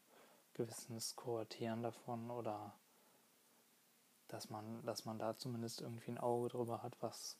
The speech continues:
hochgeladen wird und dann auch, ne, bevor quasi das passiert, dass man das, ähm, dass man das kuri-, kuratiert und auf Qualität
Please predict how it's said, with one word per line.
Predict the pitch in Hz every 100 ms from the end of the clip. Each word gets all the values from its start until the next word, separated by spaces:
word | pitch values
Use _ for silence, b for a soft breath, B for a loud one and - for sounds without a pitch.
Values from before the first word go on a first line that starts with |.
| 143
hochgeladen | 135 131 123 117 117 117
wird | 117 117
und | 107 113
dann | 110 113
auch, | 123 113 113 - B B B B B -
ne, | 117
bevor | 113 - 120 113
quasi | - - 117 117
das | 120 117
passiert, | - 117 - 117 - - - -
dass | - -
man | 110
das, | 107 104 - - -
ähm, | 120 107 104 104 104 - - - B B B B B - - - - - -
dass | - -
man | 110
das | 110 -
kuri-, | - - 117 - 190
kuratiert | - 120 120 - 131 120
und | 123 117
auf | 110 -
Qualität | - 120 107 - 117 113 -